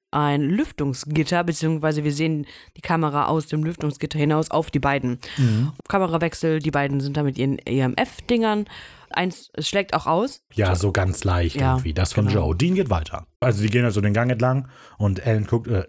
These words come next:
Speaker 2: Mann, Joe guckt auf ihr E M F, das macht so einen kleinen Ausschlag, deshalb bleibt sie stehen, aber Dean geht weiter. Und ja, sie steht da also ein bisschen rum und schaut so ein bisschen skeptisch so, "Hm, was ist denn hier los?"
Speaker 1: Ja,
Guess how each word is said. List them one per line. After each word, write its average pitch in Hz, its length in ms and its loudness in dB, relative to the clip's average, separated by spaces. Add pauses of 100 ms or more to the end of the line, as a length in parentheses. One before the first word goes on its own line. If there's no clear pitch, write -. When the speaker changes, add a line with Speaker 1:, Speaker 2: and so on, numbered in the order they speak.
Speaker 2:
Mann, 98 440 0 (160)
Joe 113 420 4 (220)
guckt 131 200 2
auf 98 100 2
ihr 110 120 2
E 104 60 2
M 101 100 0
F, 127 200 0
das - 160 -4
macht 110 200 -2
so 107 60 0
einen 98 80 0
kleinen 95 240 0
Ausschlag, 127 440 0
deshalb 101 200 2
bleibt 95 200 0
sie - 80 -8
stehen, 139 280 0
aber 101 140 0
Dean 104 200 0
geht 90 160 -2
weiter. 85 400 -4 (540)
Und 90 360 0
ja, 90 160 4
sie 87 140 0
steht 120 200 2
da 117 80 4
also 104 140 2
ein 101 60 2
bisschen 87 220 0
rum 123 200 2
und 120 120 0
schaut 110 200 0
so 127 80 0
ein - 20 0
bisschen 120 240 0
skeptisch 131 380 -2
so, 131 100 2
"Hm, 214 720 0
was 143 180 0
ist - 80 -4
denn 226 120 2
hier 262 160 0
los?" 113 300 -2
Speaker 1:
Ja, 156 220 2